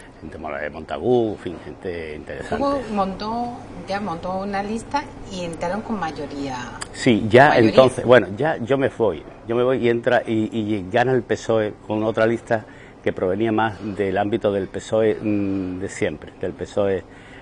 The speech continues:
Speaker 1: eh, que de alguna forma, mm, habían, se habían quedado en minoría, formaron una lista y ganaron. Ganó Seada, Pepe Seada, en aquel momento ganó con una lista.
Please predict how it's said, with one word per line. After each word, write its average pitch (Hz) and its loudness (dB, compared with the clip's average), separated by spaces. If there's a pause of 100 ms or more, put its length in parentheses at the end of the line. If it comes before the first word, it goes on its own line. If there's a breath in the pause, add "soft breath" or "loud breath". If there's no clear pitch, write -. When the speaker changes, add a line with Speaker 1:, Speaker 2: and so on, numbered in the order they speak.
(120 loud breath)
Speaker 1:
eh, 87 -2
que 80 -6 (460)
de 95 -10
alguna 101 -6
forma, 107 2 (420 loud breath)
mm, 95 -2 (200)
habían, 101 0
se 98 -8
habían 98 -2
quedado 101 2
en 101 0
minoría, 110 2 (160)
formaron 98 -2
una 98 -2
lista 107 -2
y - 0
ganaron. 76 -4 (160)
Ganó 87 -4
Seada, 98 0
Pepe - -10
Seada, 98 0 (540 loud breath)
en 90 -6
aquel 90 -2
momento 92 0
ganó 90 -2
con 92 -4
una 85 -4
lista. 87 -8